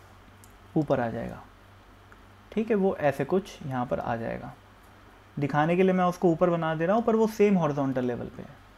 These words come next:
ठीक है, तो अब हुआ क्या है ये समझते हैं। देखो भाई,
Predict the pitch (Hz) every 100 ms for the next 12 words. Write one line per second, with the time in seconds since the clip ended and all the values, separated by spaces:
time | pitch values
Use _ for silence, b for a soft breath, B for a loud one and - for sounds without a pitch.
0 | - - 240 208 - - B B B B
1 | B B - - 262 - 240 190 208 247
2 | 254 247 247 190 180 143 131 - - -
3 | - - - - B B B - 175 185
4 | 131